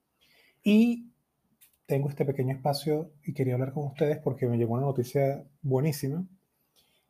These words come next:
Y es que Spotify ahora está disponible en Venezuela.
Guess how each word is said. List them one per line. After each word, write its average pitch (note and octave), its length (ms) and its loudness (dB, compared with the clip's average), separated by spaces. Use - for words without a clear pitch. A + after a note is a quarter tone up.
Y A#2+ 40 2
es - 80 -2
que C#3+ 100 -2
Spotify D3+ 640 2
ahora B2 160 2
está B2+ 160 -4
disponible B2+ 560 0
en C3 120 -2
Venezuela. G#2 640 -6